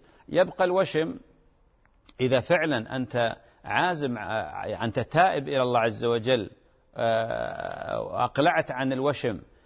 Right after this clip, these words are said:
ما ت-، تشم مرة ثانية، وندمت على هذا العمل وعزمت على عدم العودة إليه،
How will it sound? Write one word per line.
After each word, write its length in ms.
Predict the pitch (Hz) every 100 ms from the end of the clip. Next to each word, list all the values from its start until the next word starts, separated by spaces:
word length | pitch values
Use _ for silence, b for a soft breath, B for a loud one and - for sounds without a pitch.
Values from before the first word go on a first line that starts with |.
| b
ما 200 | 120 151
ت-، 100 | -
تشم 460 | 151 - 156 - 131
مرة 260 | 127 127
ثانية، 460 | 120 131 123 113 104
وندمت 640 | 95 123 120 123 165 165 139
على 180 | 135
هذا 220 | 135 127 127
العمل 440 | 120 131 117 95 - b b -
وعزمت 580 | 117 117 131 175 170
على 200 | 143 151
عدم 340 | 139 156 151 147
العودة 400 | 127 131 135 123
إليه، 400 | 120 127 147